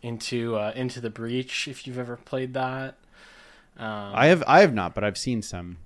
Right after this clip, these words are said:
Speaker 2: It looks, uh,
Speaker 1: Yeah.
Speaker 2: very interesting.
Speaker 1: Yeah, it's, I, I, I really like it.
Speaker 2: Yeah.
Speaker 1: It just,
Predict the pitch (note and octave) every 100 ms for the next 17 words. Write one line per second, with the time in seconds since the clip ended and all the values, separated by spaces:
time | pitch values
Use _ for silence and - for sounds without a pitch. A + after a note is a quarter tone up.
0 | - G#2+ A2 - A#2+ G2+ F#2 B2 F3+ A#3
1 | C#3 C3 G#2+ - F#2 F2+ F2 - - -
2 | - _ _ _ B2 A2 C#3+ G3 G3 G3+
3 | G#3+ G#3+ C3+ G#2 G#2 - G#2 G#2+ - -
4 | G#2+ G2 F#2 G#3+ - -